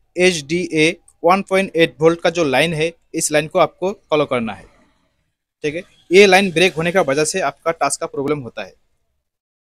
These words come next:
ये जो line है, ये line अगर आप meter से check करेंगे तो कभी कभार आपको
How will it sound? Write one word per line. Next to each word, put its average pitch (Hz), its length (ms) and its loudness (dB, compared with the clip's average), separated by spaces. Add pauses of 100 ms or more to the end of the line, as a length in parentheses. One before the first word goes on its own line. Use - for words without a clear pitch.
(300)
ये 202 180 4
जो 208 160 4
line 160 280 0
है, 135 180 -6 (920)
ये 185 120 2
line 208 160 2
अगर 185 180 2
आप 185 180 2
meter 165 220 -2
से 185 140 -4
check - 240 -6
करेंगे 175 360 0 (360)
तो 160 80 -10
कभी 180 180 -2
कभार 175 280 2
आपको 170 420 0